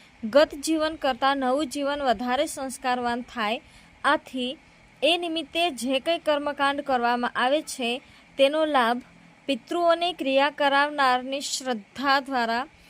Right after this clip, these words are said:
મળે છે. આથી મરણોત્તર સંસ્કારને શ્રાદ્ધ કર્મ કહેવાય છે. શ્રાદ્ધ સહિત પિતૃઓને અર્પણ કરી યજમાન પિતૃઓનું ઋણ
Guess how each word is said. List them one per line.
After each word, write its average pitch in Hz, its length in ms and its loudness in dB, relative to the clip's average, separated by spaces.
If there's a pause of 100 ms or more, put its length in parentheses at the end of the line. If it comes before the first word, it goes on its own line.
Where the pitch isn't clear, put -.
(240)
મળે 247 260 2
છે. 214 360 -8 (460)
આથી 285 500 0 (280)
મરણોત્તર 349 760 2
સંસ્કારને 302 720 -2
શ્રાદ્ધ 269 480 0 (100)
કર્મ 285 320 0
કહેવાય 233 420 -4
છે. 226 240 -10 (480)
શ્રાદ્ધ 320 480 0
સહિત 285 500 -2 (100)
પિતૃઓને 277 560 -2
અર્પણ 311 420 -2
કરી 320 460 0
યજમાન 247 520 -2 (400)
પિતૃઓનું 359 680 0
ઋણ 302 260 0